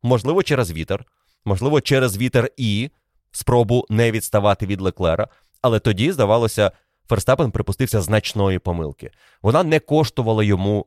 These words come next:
нічого, на відміну від помилок Леклера, але після того до Макса претензій, мабуть, не було. Угорщина, розворот, ну, це просто було весело. Тож загалом бездоганна гонка від Ферстапена, не бездоганна гонка від Red Bull,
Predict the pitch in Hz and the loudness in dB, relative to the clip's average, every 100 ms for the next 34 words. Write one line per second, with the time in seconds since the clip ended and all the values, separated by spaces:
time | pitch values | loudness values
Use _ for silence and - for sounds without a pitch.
0 | - 101 110 - 104 78 90 170 _ _ | -4 0 0 0 -2 0 -2 -4 _ _
1 | _ _ _ _ - 113 104 92 101 95 | _ _ _ _ -4 0 0 0 0 0
2 | 95 98 95 98 95 95 - 92 90 90 | 0 0 0 0 0 -4 -2 0 0 -2
3 | _ _ _ _ _ _ - 135 147 156 | _ _ _ _ _ _ 0 2 2 2
4 | 151 _ _ _ - 180 165 139 156 196 | 0 _ _ _ -8 -4 -2 0 0 0
5 | 139 82 _ _ _ _ _ _ - 131 | -2 -2 _ _ _ _ _ _ -2 2
6 | 113 - 127 107 113 113 110 92 101 90 | 2 -2 -4 -2 -2 -2 -2 0 0 -2
7 | 92 95 85 80 113 131 220 - 131 101 | -6 -6 -6 -4 -2 0 0 0 0 0
8 | 113 117 135 175 - _ _ - 202 - | 0 0 0 -2 -8 _ _ -6 -4 -2
9 | - 143 131 - 104 101 87 87 - 50 | -2 0 0 -2 0 0 2 0 -4 -16
10 | - _ _ 107 92 113 123 165 220 - | -20 _ _ -6 0 2 2 0 -2 -6
11 | _ _ _ 113 143 127 156 151 139 160 | _ _ _ -2 0 2 2 2 2 0
12 | 151 139 139 123 101 123 131 127 160 196 | 0 0 -2 -2 -8 -2 -2 2 0 2
13 | 214 214 202 _ _ _ 143 180 220 185 | -2 -4 -6 _ _ _ 0 2 4 2
14 | 127 139 127 120 107 107 98 98 95 117 | 2 2 2 2 2 2 0 -2 -2 0
15 | 104 90 92 165 | 0 0 -2 -4